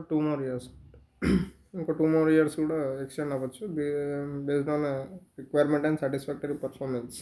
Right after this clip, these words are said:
of the candidate అంట. పోస్ట్ వచ్చేసరికి టెక్నికల్ ఆఫీసర్ on contract. Number of పోస్టులు వచ్చేసరికి నైన్టీన్ ఉన్నాయి. యూఆర్కి నైన్, ఈడబ్ల్యూఎస్ ఒకటి, ఓబీసీ ఐదు, ఎస్సీ మూడు,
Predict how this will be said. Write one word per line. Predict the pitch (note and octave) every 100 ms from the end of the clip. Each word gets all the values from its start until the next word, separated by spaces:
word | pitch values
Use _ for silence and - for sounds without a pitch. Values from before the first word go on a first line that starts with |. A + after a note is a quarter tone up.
| - _ _ _ _ _ _ _
of | C3
the | C3
candidate | C3 B2+ B2+ C3
అంట. | B2 C3 G3 - - - _ _ _ _ _ _ _ _ _ _ _ _ _ _
పోస్ట్ | C3+ C3+
వచ్చేసరికి | D#3 D3+ D#3 D3+ D3+ D3+ -
టెక్నికల్ | C3 C#3 C#3+ C#3
ఆఫీసర్ | C3+ D3
on | C#3+ C#3
contract. | B2+ B2 A#2 - - - _ _ _ _ -
Number | C#3+ C#3+ D3
of | D3
పోస్టులు | D3 D3 D3
వచ్చేసరికి | D3+ D3+ D3+ C3+
నైన్టీన్ | C3+ C#3+ C#3
ఉన్నాయి. | C3 C#3 F3
యూఆర్కి | C#3+ C#3 C#3 C3+ C#3
నైన్, | C3+ C3+ D#3 G#3+ D#3+
ఈడబ్ల్యూఎస్ | C#3 C3+ C#3 C3+ C3+
ఒకటి, | C3+ D3+ D3+ C#3 C#3
ఓబీసీ | C3+ C#3 C3+ D3 C3+
ఐదు, | C3+ C3+ E3+ F#3+ _ _ _ _ _ _ _ -
ఎస్సీ | C3+ - C#3+
మూడు, | C#3 C#3